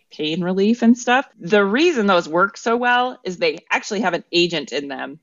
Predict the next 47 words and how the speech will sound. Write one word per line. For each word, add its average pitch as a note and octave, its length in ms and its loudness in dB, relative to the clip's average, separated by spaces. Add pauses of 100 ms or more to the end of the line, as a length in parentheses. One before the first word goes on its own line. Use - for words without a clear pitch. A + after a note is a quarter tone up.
And E3+ 120 0
I F3+ 120 2
don't G3+ 180 0
know F3+ 200 0
if E3+ 120 -8
it's C3+ 160 -10
the D#3 80 -6
same G#3+ 260 -2
agent G3 280 -4
every E3 180 -6
time, D3+ 540 -4 (240)
but E3+ 80 2
it's - 240 -8
something F#3+ 360 -4
that E3 180 -4
actually E3 640 -4 (100)
helps G#3 400 -4
it F3 220 -4 (100)
carry E3 720 -4 (160)
through F3+ 260 -2
the D#3 140 -2
skin D3 560 -6
layer D#3+ 540 0
and D3+ 260 -6
through E3 300 -6
that E3 260 -2
fatty C#3+ 280 0
layer D3 460 0
under D3 240 -6
the A2+ 100 -14
skin. A#3 520 -4 (220)
So - 160 -6
that's F#3 360 0
partly D#3+ 560 -4
why D3 440 0 (120)
those G3 380 2
tend E3 240 -6
to - 120 -14
work D3 360 -2
better, C3+ 200 -2
is C#3 120 -10
they D3 140 -4
have D#3+ 260 -4
that D3 180 -4
extra D#3+ 340 -6
ingredient. D3 520 -6
Whereas D3 320 -2